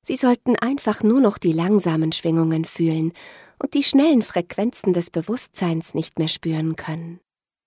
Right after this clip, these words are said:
Aber dafür musste das Licht sich immer stärker abtrennen, mit der Dunkelheit verbinden und den Schleier des Vergessens erfahren.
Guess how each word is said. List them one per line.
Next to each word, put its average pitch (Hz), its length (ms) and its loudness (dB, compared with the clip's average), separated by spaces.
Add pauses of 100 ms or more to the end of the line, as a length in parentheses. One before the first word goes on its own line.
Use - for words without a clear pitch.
(280)
Aber 285 220 0
dafür 294 400 4
musste 190 320 6
das 165 240 0
Licht - 280 -4
sich 175 200 0
immer 165 200 2
stärker - 500 -6
abtrennen, 160 640 -2 (420)
mit 214 160 0
der 220 80 6
Dunkelheit 196 680 0
verbinden 160 640 0 (340)
und - 160 -2
den 269 100 4
Schleier 226 420 0
des 202 220 -2
Vergessens 165 640 -2
erfahren. 165 640 -10